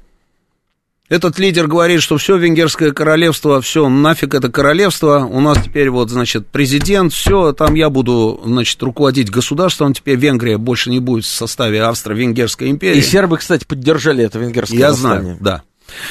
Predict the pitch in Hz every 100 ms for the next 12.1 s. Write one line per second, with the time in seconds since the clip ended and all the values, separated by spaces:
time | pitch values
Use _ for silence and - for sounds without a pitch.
0 | - 202 208 254 262 240 214 214 214 180
1 | 139 95 - - _ _ _ - - -
2 | _ _ _ _ _ _ _ _ 185 190
3 | 190 190 - 226 233 214 208 202 175 202
4 | 156 170 147 143 147 180 196 175 151 -
5 | 143 143 147 170 165 185 - 160 147 143
6 | 127 151 147 139 - 226 226 190 147 147
7 | 170 151 151 160 165 147 175 196 202 180
8 | 160 139 - _ - - _ _ _ 139
9 | 147 147 123 104 - - 160 180 180 160
10 | 143 147 135 147 139 - 170 147 - 143
11 | 127 156 - 131 139 147 127 135 113 87